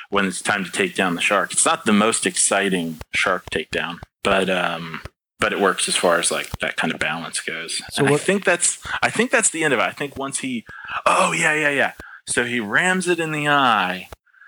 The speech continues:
Speaker 1: after she's cut it open, and there's all this shark blood in the water. So this giant shark, and of course it's, like, jumping out of the water when he stabs it in the eye. It lands back in the water,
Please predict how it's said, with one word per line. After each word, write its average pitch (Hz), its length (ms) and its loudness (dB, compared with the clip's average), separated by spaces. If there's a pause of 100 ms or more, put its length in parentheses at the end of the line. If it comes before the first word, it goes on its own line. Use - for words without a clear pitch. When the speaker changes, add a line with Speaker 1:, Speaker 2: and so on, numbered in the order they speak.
(180)
Speaker 1:
after 107 280 -2
she's 151 320 -4
cut 123 280 -2
it 101 100 -4
open, 98 560 -8
and 113 140 -2
there's 113 160 0
all 117 140 4
this 101 120 -6
shark 120 500 0
blood 95 220 -2
in 85 100 -10
the 82 80 -14
water. 80 200 -14 (640)
So 107 920 2 (1400)
this 104 280 -6
giant 123 760 2
shark, 107 560 0
and 110 60 0
of 101 80 -6
course - 220 -2
it's, 95 100 -4
like, 92 120 -8
jumping 95 360 -4
out 80 140 -6
of 73 100 -18
the 76 80 -16
water 76 300 -12
when 76 100 -18
he 78 60 -14
stabs - 420 -14
it 82 80 -12
in 76 120 -12
the 76 60 -16
eye. 78 240 -16 (100)
It 117 80 -8
lands 113 440 2
back 117 320 0
in 120 100 4
the 107 100 2
water, 82 540 -2